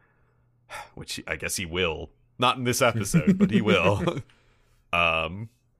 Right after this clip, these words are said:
this will also be, this armor looks identical to the armor Vegeta was already wearing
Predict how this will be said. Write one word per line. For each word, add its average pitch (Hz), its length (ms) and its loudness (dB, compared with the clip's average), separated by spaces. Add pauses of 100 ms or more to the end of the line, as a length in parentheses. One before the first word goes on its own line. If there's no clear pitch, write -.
(180)
this 107 180 -2
will 123 80 4
also 104 420 2
be, 90 340 0 (500)
this 123 160 2
armor 165 320 2
looks 120 240 0
identical 107 580 2
to 113 140 0
the 95 120 2
armor 95 400 2
Vegeta 90 540 -2
was 90 300 -4
already 87 420 -2
wearing 95 540 0